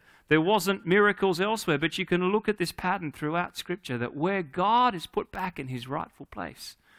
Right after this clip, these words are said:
God can finally be God. Where there is this response of reverence, like in this psalm, a generation who will seek God, God says,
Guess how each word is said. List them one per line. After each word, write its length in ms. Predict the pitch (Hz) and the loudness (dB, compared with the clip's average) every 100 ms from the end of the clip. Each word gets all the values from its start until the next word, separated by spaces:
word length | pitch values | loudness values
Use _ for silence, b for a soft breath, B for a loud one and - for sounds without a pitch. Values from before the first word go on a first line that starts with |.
| b b | b b
God 320 | - 151 180 - | -4 -2 -2 -4
can 140 | 120 | -10
finally 360 | - 135 139 135 | -4 -4 -4 -6
be 140 | 139 | -8
God. 300 | - 76 - _ _ _ _ _ _ _ _ _ _ _ - | -8 -12 -12 _ _ _ _ _ _ _ _ _ _ _ -2
Where 300 | 151 196 220 | 2 4 6
there 240 | 196 214 | 6 6
is 220 | 220 220 175 | 4 2 0
this 280 | 214 - | 0 0
response 680 | 175 170 - - 240 240 - | -2 0 -2 2 4 4 2
of 140 | 190 165 | 0 4
reverence, 600 | 190 233 233 196 180 - | 6 6 4 0 -2 0
like 220 | 165 - | 0 2
in 160 | 214 208 | -2 0
this 180 | 160 | -2
psalm, 640 | - - 220 262 147 131 151 _ b b b b | -2 2 6 8 6 4 -2 _ b b b b
a 80 | 131 | -6
generation 800 | 127 208 233 214 226 247 - 180 | 0 4 6 6 6 2 0 2
who 160 | 196 | 2
will 100 | 170 | 2
seek 380 | 147 - 233 175 | -2 -2 -4 -2
God, 420 | 208 247 180 135 - b b - | 2 4 4 2 -4 b b -2
God 220 | 139 147 | 0 0
says, 340 | - 120 - | -2 -4 -6